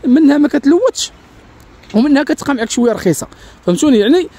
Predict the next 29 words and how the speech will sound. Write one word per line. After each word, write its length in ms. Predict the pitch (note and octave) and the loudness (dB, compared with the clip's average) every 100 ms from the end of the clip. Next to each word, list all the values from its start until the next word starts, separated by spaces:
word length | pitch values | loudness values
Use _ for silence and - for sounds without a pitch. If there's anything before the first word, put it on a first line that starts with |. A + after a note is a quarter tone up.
| - - - - | -20 -20 -6 -2
اما 200 | D#4+ D4 | -2 -2
فاش 160 | D4+ | -2
كتفوت 340 | D4 - C#4 - | -4 -2 -2 -2
ثلاثين 260 | B3 B3+ | -2 -2
كيلومتر 480 | G#3 B3 A#3+ B3 A3+ | -2 -2 0 0 0
يعني 200 | F#3 A3 | 0 0
ولا 220 | A3+ A3+ | 0 0
هذا 120 | B3+ | -2
صافي، 280 | F#4+ C4 A#3 | -2 -2 -2
ديك 120 | G3+ | -2
الساعه 200 | - A3+ | -4 -6
كيولي 260 | - G#3 G3+ | -4 -2 -2
يخدم 280 | - F3+ G3+ | -2 -2 -2
الاخوان، 400 | F#3 - A#3 G#3+ - - - | -4 -4 -4 -4 -10 -20 -4
آه، 140 | G3 G3+ | -2 0
الديزل 440 | E3 B3 F3+ B3 A#3 | 0 0 0 -2 0
ولا 180 | G#3+ G3+ | 0 0
الاسانس. 520 | F#3+ D#3 B2 G#2 D#3+ | -4 -6 -8 -8 -4
هذه 260 | A#3+ A#3 A3+ | -2 -2 -2
هي 40 | |
السياره 280 | G#3+ A3 G#3 | -2 -2 -2
كما 200 | G#3 G3 | -2 -2
كتشوفوا 200 | - F#3 | -2 -2
معنا 300 | D#3+ A3 D4+ - - - | 0 -2 -4 -10 -20 -8
العموريه، 520 | E3 E3 A#3+ A#3+ G#3+ G#3 | -2 0 2 0 0 0
الله 200 | G3+ F#3 | 2 0
يبارك. 520 | F3+ F#3 A#3 A3+ E3+ | 0 0 0 -2 -4
هانا 200 | F#3 F#3+ | -2 -2
خوتي 400 | F3 E3+ A#3+ | -4 -2 -4